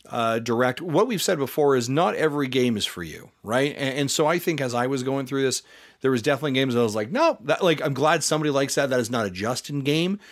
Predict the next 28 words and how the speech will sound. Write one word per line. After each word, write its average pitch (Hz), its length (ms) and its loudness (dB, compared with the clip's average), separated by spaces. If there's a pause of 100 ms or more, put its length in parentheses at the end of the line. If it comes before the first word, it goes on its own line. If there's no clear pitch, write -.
(180)
but 117 120 0
that 104 180 -2
definitely 127 400 0
looks 117 300 0
pretty 120 180 -4
cool." 104 480 -2 (160)
Uh, 98 160 -4
but 90 140 -8
this 139 260 0
is 107 60 -4
a - 20 -2
Justin 92 380 -8
game, 80 180 -12
and 87 100 -12
I'm 90 80 -12
excited 87 380 -14
for 87 100 -18
that 90 160 -18
as 87 120 -20
well. 85 220 -20 (1300)
Uh, 123 300 2
let's 139 140 -2
go 156 100 0
to 131 60 2
our 113 80 0
next 120 280 -4
one 110 140 -6
here. 90 400 -10